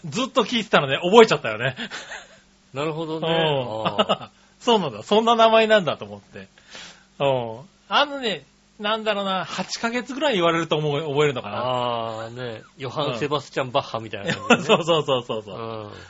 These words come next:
Speaker 2: うん。
Speaker 1: うん。
Speaker 2: 思う、ね。
Speaker 1: そう、なんかね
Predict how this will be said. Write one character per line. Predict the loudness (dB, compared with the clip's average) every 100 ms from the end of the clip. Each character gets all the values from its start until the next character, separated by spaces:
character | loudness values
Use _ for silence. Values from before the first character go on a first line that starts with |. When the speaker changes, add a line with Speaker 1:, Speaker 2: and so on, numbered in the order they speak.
| -6
Speaker 2:
う | -2
ん。 | 0 -2
Speaker 1:
う | -8
ん。 | -16 -20 -20 -18 -18 _ _ _ _ -16
Speaker 2:
思 | -10 -8 -8 -10 -18 -16
う、 | -10
ね。 | -4
Speaker 1:
そ | -2 0
う、 |
な | 0 0
ん |
か | -2
ね | -2 -2 -2 -2 -4